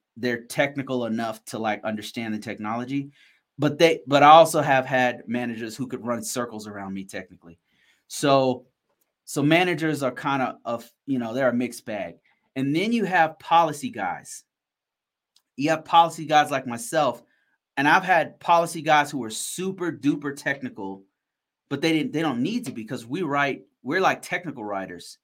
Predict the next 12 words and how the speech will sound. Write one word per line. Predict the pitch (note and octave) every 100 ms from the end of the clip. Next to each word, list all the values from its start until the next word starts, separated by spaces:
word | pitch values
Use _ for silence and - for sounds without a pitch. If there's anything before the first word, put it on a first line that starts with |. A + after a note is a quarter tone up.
| _ _ -
Like, | A#2+
a | C3
lot | D#3+ F3+
of |
times | - D3+ B2
we're | B2+ D3
writing, | C3+ C#3+ C#3+ C3+ B2+ A#2+ - _ _ _ _ _ -
uh, | A#2 A#2 A#2 G#2+
we're, | A#2+ C#3 A#2+ - _ _ _
we're | B2+ F3
having | F3+ F#3 E3 D#3
to | D3 D3+ C#3+ C3+ B2+